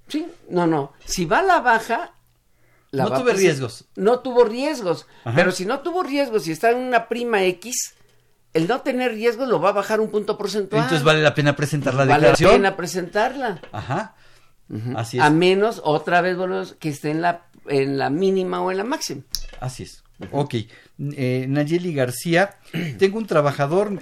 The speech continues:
Speaker 2: eh, en mi empresa, lo liquidé en agosto. Pasaron dos meses,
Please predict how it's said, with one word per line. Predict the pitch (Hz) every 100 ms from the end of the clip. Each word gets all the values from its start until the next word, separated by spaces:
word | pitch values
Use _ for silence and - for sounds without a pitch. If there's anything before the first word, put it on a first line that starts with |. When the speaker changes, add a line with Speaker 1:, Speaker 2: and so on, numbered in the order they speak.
| 131
Speaker 2:
eh, | 135 135 127
en | 117 120
mi | 117
empresa, | 117 147 131 117
lo | 127 131
liquidé | 135 135 139 175
en | 175
agosto. | 156 160 156 - - _ _ _ _ _ _ -
Pasaron | 151 143 185 202 180
dos | 170 165 160
meses, | 165 160 - 107 - -